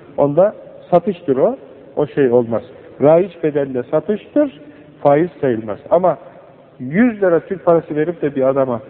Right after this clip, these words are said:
beş gün sonra yüz beş lira almaya kalkarsan cins aynı olduğundan o zaman faiz olur. İnceliği budur işin. Tasarruf için aldığımız yabancı paralar,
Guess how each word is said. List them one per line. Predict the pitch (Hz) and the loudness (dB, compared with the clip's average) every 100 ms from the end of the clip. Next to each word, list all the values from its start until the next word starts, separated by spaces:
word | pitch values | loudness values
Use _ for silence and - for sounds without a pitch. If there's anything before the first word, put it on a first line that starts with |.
| - - - - - - - | -20 -20 -20 -20 -20 -20 -2
beş | 156 180 | 0 0
gün | - 160 | -2 -6
sonra | 151 147 143 | -2 0 0
yüz | 143 156 | 0 0
beş | 165 190 156 | 0 0 0
lira | 135 | 2
almaya | 135 143 139 | 2 0 -2
kalkarsan | 135 147 151 196 190 151 131 123 | 0 0 2 0 0 -4 -4 -2
cins | 190 180 | -2 2
aynı | 185 185 151 | 2 2 0
olduğundan | 131 131 135 196 269 - - - | 0 -2 -2 -2 -2 -8 -20 -12
o | 131 | -6
zaman | 131 165 | -2 -2
faiz | 160 131 117 | 0 0 0
olur. | 104 101 - - - | -4 -8 -12 -16 -4
İnceliği | 151 156 175 185 | 0 2 4 2
budur | 143 120 - - - - - | 0 -4 -10 -20 -20 -20 -18
işin. | 110 - 113 - - - - - - - - - - - - - - - - | -16 -14 -16 -18 -20 -20 -20 -20 -20 -20 -20 -20 -20 -20 -20 -20 -20 -16 0
Tasarruf | 170 170 214 220 | 0 2 0 0
için | 185 - 151 | -6 -8 -6
aldığımız | 143 156 151 151 170 190 | 0 2 2 -2 -6 -2
yabancı | 160 156 160 175 | -2 0 -2 -4
paralar, | 160 143 139 147 | -4 -2 0 -2